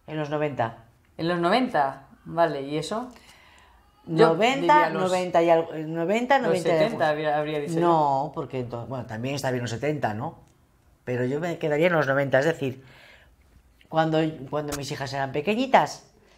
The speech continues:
Speaker 1: yo el otro día lo comentaba con mi marido, daría lo que fuera porque estuvieran todos los que se nos han ido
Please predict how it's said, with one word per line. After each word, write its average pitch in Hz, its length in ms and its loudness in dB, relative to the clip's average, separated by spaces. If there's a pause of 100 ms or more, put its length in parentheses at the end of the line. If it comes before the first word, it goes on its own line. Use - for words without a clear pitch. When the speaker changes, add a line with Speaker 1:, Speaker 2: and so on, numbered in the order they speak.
(120)
Speaker 1:
yo 247 340 2 (260)
el 160 100 -8
otro 190 120 -6
día 220 100 2
lo 208 80 -4
comentaba 185 400 -2
con 165 120 -6
mi 143 100 -6
marido, 127 460 -2 (680)
daría 160 300 4
lo 233 100 -2
que 196 100 -6
fuera 254 460 -4 (340)
porque 156 240 -6
estuvieran 156 600 0 (240)
todos 247 240 0
los 254 120 -6
que 233 140 -4
se 220 200 2
nos 196 180 -6
han 190 100 -2
ido 285 300 -2